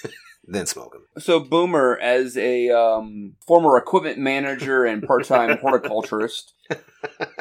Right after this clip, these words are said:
Speaker 2: Northwestern's notorious for trying to slow their <laughs> opponents down by having ankle, uh, deep grass there. Maybe it, maybe because it's later in the season, we usually play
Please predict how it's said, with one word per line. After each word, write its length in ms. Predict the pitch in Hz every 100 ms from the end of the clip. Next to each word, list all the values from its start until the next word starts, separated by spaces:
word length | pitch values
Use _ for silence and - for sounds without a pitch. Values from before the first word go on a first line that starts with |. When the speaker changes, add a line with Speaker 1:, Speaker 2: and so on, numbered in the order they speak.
| 165
Speaker 2:
Northwestern's 580 | 123 123 147 151 139 117
notorious 920 | 117 - - 147 147 131 120 117 -
for 280 | 117 113
trying 220 | 113 123 113
to 60 |
slow 560 | 101 - 123 120 127 131
their 180 | 127 127
<laughs> 0 |
opponents 540 | 123 143 131 135 -
down 400 | - 131 131 123
by 240 | 113 107 - _ - -
having 480 | - 123 120 117 117 -
ankle, 560 | 131 127 123 117 107 -
uh, 160 | 113
deep 340 | 104 123 123 -
grass 520 | 117 113 113 117 -
there. 220 | 110 107
Maybe 280 | 113 143 160
it, 120 | 160
maybe 340 | 147 175 214 190
because 220 | 165 165
it's 140 | 131
later 300 | 120 135 151
in 80 | 160
the 100 | 131
season, 640 | - 135 147 156 170 170
we 80 | 147
usually 280 | 143 156 151
play 440 | 123 135 135 131